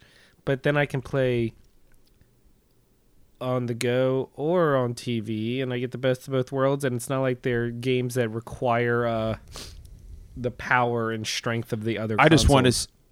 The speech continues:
Speaker 2: I just wanna see how these r-, uh, how these look on a Switch oled.
Speaker 1: Oh, God, yeah.
Speaker 2: Um, but, uh, if these do come to, to Switch, then I do, and, and if issues are f-, like, for example, the font is fixed, if the, if they, if it comes with that font,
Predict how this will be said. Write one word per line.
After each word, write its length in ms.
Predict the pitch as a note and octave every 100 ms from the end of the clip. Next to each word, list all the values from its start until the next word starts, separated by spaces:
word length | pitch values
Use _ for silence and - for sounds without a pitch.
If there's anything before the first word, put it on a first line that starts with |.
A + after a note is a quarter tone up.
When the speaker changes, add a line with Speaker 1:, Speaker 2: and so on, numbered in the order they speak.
| -
Speaker 2:
I 80 | C3+
just 160 | D3+ B2+
wanna 180 | A#2
see 160 | G#2 A#2
how 100 | G#2
these 240 | G2+ G2+
r-, 120 | A2 -
uh, 100 | B2+
how 140 | G#2+ A2+
these 180 | G2
look 180 | G#2+ G2+
on 80 | F#2
a 40 |
Switch 300 | - - G2 -
oled. 460 | G2+ G2 F2 F#2 - -
Speaker 1:
Oh, 280 | C#3 G#2+ G#2
God, 380 | G2 - - -
yeah. 220 | F2 F2+ - - - - - _ _ _ _ D#3+
Speaker 2:
Um, 520 | C3 A#2+ A2 G#2 A2 - _ -
but, 340 | A2+ C3 B2+
uh, 420 | B2+ B2 A#2 A2+ D#2+ - - _ _ _ -
if 160 | D#3 C#3+
these 340 | C#3 G3+ A3
do 200 | C3+ C#3+
come 240 | D#3+ D3 D3
to, 40 |
to 320 | C#3+ - -
Switch, 600 | B2+ - A#2 G#2 - - - _ _ _ _
then 320 | C#3+ B2+ B2+ C3
I 240 | C3 B2
do, 380 | A#2 A#2 C#3 C#3+
and, 160 | D#3 C#3+
and 320 | D#3+ D3+ C#3 -
if 240 | D#3 - -
issues 320 | D#3 D#3 D3+
are 60 | C#3
f-, 160 | -
like, 220 | D#3 C#3 -
for 120 | C3+
example, 280 | B2+ B2+ G#2
the 100 | A#2
font 320 | B2 B2 C#3
is 80 | B2+
fixed, 180 | D#3
if 120 | F3 D#3+
the, 180 | F3+
if 80 | F3
they, 120 | F3
if 200 | D#3+ D#3+
it 100 | D#3
comes 200 | - G3
with 80 | F#3+
that 160 | C3 -
font, 480 | B2+ A#2 C#3+ -